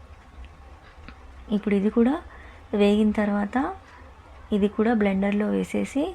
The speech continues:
ఫైన్ పౌడర్ చేసేసుకుంటే సరిపోతుంది.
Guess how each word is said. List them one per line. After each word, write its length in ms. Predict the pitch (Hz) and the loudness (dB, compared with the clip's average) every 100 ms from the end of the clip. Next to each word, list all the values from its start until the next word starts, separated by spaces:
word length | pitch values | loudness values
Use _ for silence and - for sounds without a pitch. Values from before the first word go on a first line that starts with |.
| - - - - - - - - - - - - | -12 -20 -20 -20 -20 -20 -20 -20 -20 -20 -18 0
ఫైన్ 280 | 214 202 202 | 2 2 0
పౌడర్ 340 | 214 190 214 233 | 0 2 0 0
చేసేసుకుంటే 680 | - 202 202 196 - 190 226 311 330 - - - - | -2 -2 -2 -4 -4 -2 -2 -4 -6 -18 -20 -18 -6
సరిపోతుంది. 720 | 202 208 190 185 190 180 | -4 -2 -4 -4 -4 -4